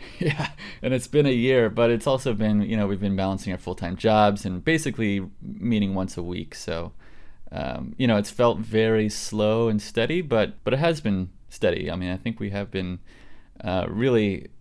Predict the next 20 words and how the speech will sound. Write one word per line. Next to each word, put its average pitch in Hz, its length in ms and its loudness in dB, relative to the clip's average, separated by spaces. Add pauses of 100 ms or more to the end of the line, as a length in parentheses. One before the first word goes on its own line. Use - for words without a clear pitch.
(160)
enjoying 101 680 0 (240)
the, 95 420 -2
the - 140 -8
feeling 117 400 2
of 92 160 -4 (200)
forward 107 240 4
momentum 92 500 -2
the 92 100 -8
whole 92 160 -6
time, 80 340 -8
which - 260 -12
is, 90 240 -10
uh, 87 240 -6 (640)
not 113 200 2
something 104 420 0
that 95 140 0
I 90 80 0
can, 92 280 -8
you 104 140 -2
know, 87 160 -2